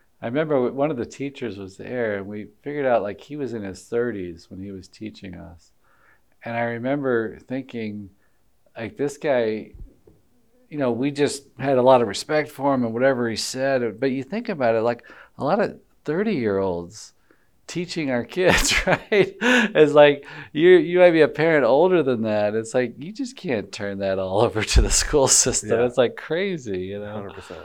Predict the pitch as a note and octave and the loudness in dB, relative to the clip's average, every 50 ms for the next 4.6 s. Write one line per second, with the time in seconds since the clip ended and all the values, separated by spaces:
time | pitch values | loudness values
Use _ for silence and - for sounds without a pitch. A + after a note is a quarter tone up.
0 | - _ _ _ _ _ A#2 A2+ G#2+ G#2 G#2+ G#2 G#2 G2+ F2+ - _ _ _ _ | -20 _ _ _ _ _ -8 -4 -4 -4 -4 -4 -8 -10 -14 -18 _ _ _ _
1 | _ _ _ _ _ _ _ _ _ _ _ _ _ _ _ _ _ _ _ _ | _ _ _ _ _ _ _ _ _ _ _ _ _ _ _ _ _ _ _ _
2 | _ _ _ _ C3 C3+ D#3+ G3 F#3+ - - - - C#3 C#3 B2 A2 G#2 A2 A2+ | _ _ _ _ 2 4 4 4 2 0 -8 -4 0 4 6 8 8 8 6 4
3 | - C#3 C3 C3 - A#2+ A2 - - - - A2+ A2 G#2+ - A2+ A2+ A2+ A2 - | 2 -2 -6 0 0 0 0 0 -4 -10 -8 -8 -8 -8 -8 -8 -8 -8 -8 -10
4 | - G#2 G#2+ A2 A2+ A2 A2 A2 G2+ G2 G2+ | -12 -10 -8 -6 -6 -4 -4 -4 -6 -6 -10